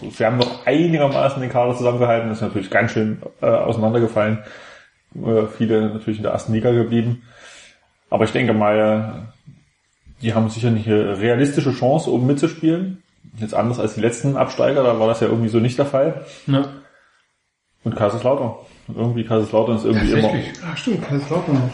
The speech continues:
Speaker 1: Finde ich irgendwie, ja, nach den ganzen Jahren vielleicht doch mal wieder Platz drei oder so. <laughs> Oder Platz vier, wir werden sehen, aber
Speaker 2: Aber grad bei denen hätte ich am ehesten gedacht, wir stürzen in dieser Saison so richtig ins Mittelfeld.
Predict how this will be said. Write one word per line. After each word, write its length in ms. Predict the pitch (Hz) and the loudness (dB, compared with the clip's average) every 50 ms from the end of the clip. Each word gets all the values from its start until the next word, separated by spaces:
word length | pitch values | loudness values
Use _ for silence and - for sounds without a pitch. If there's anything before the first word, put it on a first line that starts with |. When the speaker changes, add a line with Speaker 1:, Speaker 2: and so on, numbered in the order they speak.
| - | -2
Speaker 1:
Finde 140 | - 156 143 | -2 0 0
ich 60 | 143 160 | 2 2
irgendwie, 720 | 151 127 117 127 127 127 131 131 131 127 123 113 110 110 | 2 2 2 2 2 2 2 2 2 2 0 0 0 0
ja, 320 | 95 87 85 90 95 98 104 | 2 2 2 0 -2 -2 -2
nach 140 | 113 - - | -4 -2 -2
den 100 | 120 107 | 0 0
ganzen 240 | 117 113 - 117 | 0 0 0 -2
Jahren 340 | 107 98 104 120 135 127 117 - - - _ _ _ _ - - _ - | -2 0 0 -2 -2 -6 -10 -12 -16 -20 _ _ _ _ -20 -20 _ -18
vielleicht 380 | - - - - - - - - - - - - _ - | -8 -6 -4 -2 -2 -4 -6 -12 -20 -20 -20 -20 _ -2
doch 180 | 135 139 139 | 0 0 2
mal 120 | 156 143 127 | 0 0 2
wieder 140 | 123 131 | 2 0
Platz 300 | 123 135 127 120 - - | 2 2 0 -2 -4 -2
drei 240 | - 117 117 143 147 | 0 0 2 2 2
oder 160 | 143 147 143 | 2 2 2
so. 180 | 147 160 175 175 139 - | 2 2 2 0 0 -2
<laughs> 100 | - - | -2 0
Oder 200 | 185 185 180 165 | 0 2 2 2
Platz 240 | 160 190 185 180 185 | 0 0 0 0 0
vier, 180 | 202 226 220 | 0 0 2
wir 120 | 190 170 151 | 2 2 2
werden 200 | 156 165 165 160 | 2 0 0 0
sehen, 260 | 160 160 175 175 - | 2 0 0 2 2
aber 360 | 123 - - - - - - - - - - - - - - | 0 0 0 0 -2 -4 -8 -12 -18 -20 -20 -20 -20 -18 -16
Speaker 2:
Aber 200 | - - - - - | -12 -10 -10 -8 -4
grad 180 | 104 123 - | -4 -2 0
bei 80 | 151 135 | 0 2
denen 160 | 139 156 165 | 2 2 2
hätte 120 | 165 180 | 2 0
ich 120 | 175 151 156 | 0 0 0
am 100 | 147 151 | 0 0
ehesten 200 | 160 160 - - | 0 0 0 -2
gedacht, 280 | 165 143 147 147 147 - | -2 -2 -2 -2 -2 -2
wir 360 | 143 143 139 151 139 - 190 | -2 0 0 0 0 -2 -4
stürzen 540 | 127 - - 147 160 156 - - 160 143 143 | -8 -6 -4 -2 -2 -2 -2 -2 -2 0 0
in 80 | 139 139 | 0 0
dieser 220 | 143 156 160 160 151 | 0 0 0 0 0
Saison 260 | 143 151 147 143 139 | 2 2 2 0 0
so 80 | 127 127 | 0 0
richtig 260 | 117 - - 151 127 | -2 -2 -2 -2 -2
ins 120 | 110 - | -2 -2
Mittelfeld. 380 | 107 107 104 104 - 107 104 - | -6 -6 -8 -6 -4 -6 -6 -6